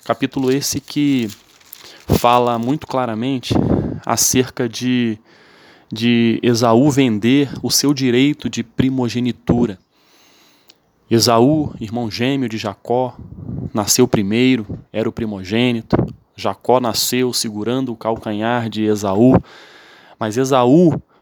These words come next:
pela lei, era o primogênito.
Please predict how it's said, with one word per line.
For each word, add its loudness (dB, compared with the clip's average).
pela -10
lei, 0
era -2
o 0
primogênito. 0